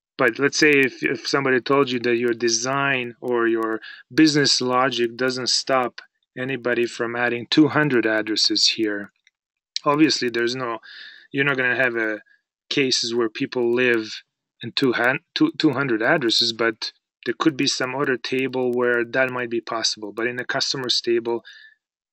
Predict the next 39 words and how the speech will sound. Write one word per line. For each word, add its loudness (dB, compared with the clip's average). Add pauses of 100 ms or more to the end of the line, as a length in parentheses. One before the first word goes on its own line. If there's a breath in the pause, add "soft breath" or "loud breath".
(220)
it -10
may -2
not -4
be 0
possible. 2
But 2
let's 2
assume 2
you, -2 (140)
you -4
needed 4
to -2
add -2
two -4
hundred -4
addresses 0
here, 4
then -2 (280 loud breath)
this 6
design -2
would -4
not, -8 (140)
would -4
not -8
work. -2 (1040)
You, -4
you -4
may -2
exceed -4
the -2
four -6
hundred -4
K 0
B -2
limit -4
on -8
the -4
overall -2
item, 0